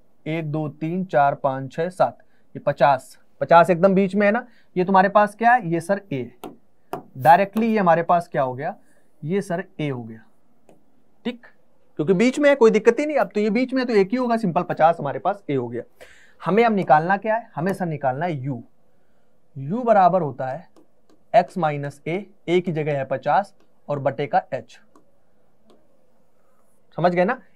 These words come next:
ए की जगह पचास है, फार्मूले में होता है एक्स माइनस ए बटे एच, तो एक्स माइनस ए बटे एच। देखो सबसे आसान है यू निकालना, बिल्कुल सोचना नहीं कि सर इतनी बड़ी कैलकुलेशन करनी पड़ेगी। देखो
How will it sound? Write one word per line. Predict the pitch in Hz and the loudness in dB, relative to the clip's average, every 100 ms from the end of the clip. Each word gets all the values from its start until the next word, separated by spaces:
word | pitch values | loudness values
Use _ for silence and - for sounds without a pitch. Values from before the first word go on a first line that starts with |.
| - | -4
ए | 170 | -2
की | 175 | 0
जगह | 185 190 | 0 0
पचास | 190 190 196 196 | 0 2 2 2
है, | 254 254 - - - | -2 -4 -16 -2 4
फार्मूले | 165 165 175 | 6 6 4
में | 185 | 4
होता | 170 208 | 4 2
है | 214 | 4
एक्स | 180 180 | 2 2
माइनस | 170 160 165 160 - | 0 0 0 -4 0
ए | 196 | 2
बटे | 165 135 208 208 | 2 0 -2 -2
एच, | 127 - - _ | -8 -8 -20 _
तो | - - | -2 4
एक्स | 170 - | 4 4
माइनस | 165 151 151 - 156 | 0 0 -2 -4 -2
ए | 175 | 0
बटे | 143 180 185 | 0 -2 -4
एच। | 131 - - | -8 -12 -6
देखो | 156 143 - - - - - _ - | -4 -4 -6 -20 -20 -20 -20 _ 2
सबसे | 170 - | 4 4
आसान | - 208 214 247 262 | 8 10 10 8 6
है | 269 | 4
यू | 240 | 2
निकालना, | 214 180 147 139 | 0 0 -4 -4
बिल्कुल | 175 247 240 | -6 -4 4
सोचना | 214 240 240 | 4 6 6
नहीं | 254 | 6
कि | 254 | 4
सर | 269 | 4
इतनी | 226 - 277 | 2 4 6
बड़ी | 277 | 8
कैलकुलेशन | 277 262 247 233 233 | 6 2 0 -4 -2
करनी | 214 165 | -2 0
पड़ेगी। | 143 123 127 | -2 -2 0
देखो | 160 147 | 2 2